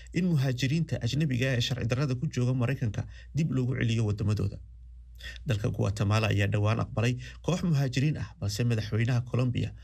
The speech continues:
Gustavo Petro, ayaa toddobaadkan diiday laba diyaaradood oo kuwa militariga ah oo ay saarnaayeen muhaajiriin u dhashay Colombia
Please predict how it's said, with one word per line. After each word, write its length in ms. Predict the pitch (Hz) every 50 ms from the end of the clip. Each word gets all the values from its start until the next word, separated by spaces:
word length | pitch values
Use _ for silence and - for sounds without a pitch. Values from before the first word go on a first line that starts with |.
| - - -
Gustavo 560 | - - 127 147 151 - - - 117 120 127 139 120
Petro, 340 | 139 147 - - - 98 - - - - - - -
ayaa 240 | - - 151 156 143
toddobaadkan 580 | - 143 117 - 151 165 156 - - - 147 131
diiday 280 | 120 120 120 127 127 120
laba 220 | 110 113 123 156
diyaaradood 600 | 151 - 135 120 117 110 113 117 107 123 131 123
oo 140 | - - 123
kuwa 220 | 123 - 170 160 127
militariga 540 | 120 117 110 110 - - 131 127 110 - -
ah 100 | - 156 - - - - - -
oo 160 | - 131 131 -
ay 160 | - 123 135
saarnaayeen 680 | 120 123 - 127 123 120 123 120 113 127 139 131 107 101 104 - - -
muhaajiriin 640 | - - 127 127 135 123 123 127 131 131 151 160 156 151 151 -
u 160 | - - 160 160
dhashay 240 | 147 123 - 151
Colombia 500 | - - - 143 143 135 123 127 123 120